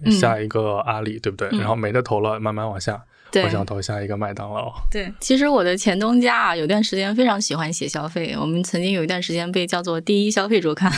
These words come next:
Speaker 1: <laughs>二零一八年那个时候比较特别的一个事情是说，大家意识到了说种草社区和短视频的流量红利，或者说那个时候真的是有一波红利，而且那个时候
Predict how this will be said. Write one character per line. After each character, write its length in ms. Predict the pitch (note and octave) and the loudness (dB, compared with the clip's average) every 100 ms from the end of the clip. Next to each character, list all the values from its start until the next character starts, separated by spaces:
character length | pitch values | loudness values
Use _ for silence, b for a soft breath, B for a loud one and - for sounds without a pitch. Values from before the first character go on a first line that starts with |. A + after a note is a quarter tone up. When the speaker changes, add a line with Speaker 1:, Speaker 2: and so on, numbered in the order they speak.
| - - | -4 -12
Speaker 1:
<laughs> 240 | - - | -18 0
二 120 | C#4 | 4
零 80 | B3+ | 6
一 60 | C4 | 6
八 140 | C4+ | 4
年 440 | B3+ F#3 E3 F3+ G#3+ | 2 2 0 2 2
那 100 | A3+ | 2
个 80 | |
时 120 | G#3 F#3 | 2 0
候 120 | G3+ | 0
比 160 | E3+ | 2
较 160 | G#3 F#3+ | 2 2
特 160 | - A#3 | 4 4
别 140 | E3 | 4
的 80 | F3 | 2
一 60 | F3+ | 2
个 100 | F3 | 2
事 160 | F#3+ | 0
情 160 | F3+ D#3 | 0 -2
是 100 | F3+ | -2
说， 200 | - F#3 | -2 0
大 140 | A3 | 2
家 200 | A#3 A#3 | 2 2
意 160 | B3 B3+ | 2 2
识 200 | - E3 | 2 0
到 240 | G#3 G3 | 2 2
了 100 | D#3+ | -2
说 480 | F3 - F#3+ F#3+ G3+ _ b b | -4 0 0 0 -4 _ b b
种 220 | - C4+ | 4 6
草 260 | A3+ F#3+ D3+ | 6 4 0
社 280 | - B3+ G#3+ | 2 2 2
区 340 | - A#3+ A#3 | 2 0 2
和 240 | A#3 F3+ F3+ | 2 0 0
短 240 | A#3+ D4 | -2 0
视 180 | - A3+ | 0 2
频 280 | F3 D#3 E3 | 2 -2 0
的 160 | F3+ | 0
流 180 | E3 D3+ | 0 2
量 220 | G#3+ G#3+ | 2 0
红 260 | F3 D#3 D#3+ | -2 -2 2
利， 160 | A#3 | 2
或 160 | F#3+ G#3+ | 2 0
者 20 | |
说 120 | G3+ | 4
那 100 | A#3 | 4
个 80 | B3 | 4
时 140 | - F#3+ | 2 -2
候 100 | G3 | -2
真 180 | A#3 | 4
的 80 | C4+ | 4
是 140 | A3 A3 | 4 -2
有 160 | - | -4
一 80 | - | -2
波 160 | G#3+ A3+ | -2 -2
红 180 | - | -4
利， 140 | E3 E3+ | -4 -4
而 100 | F3+ | -2
且 80 | F#3+ | -2
那 100 | G3 | -2
个 80 | F3+ | -2
时 80 | |
候 100 | F3+ | -4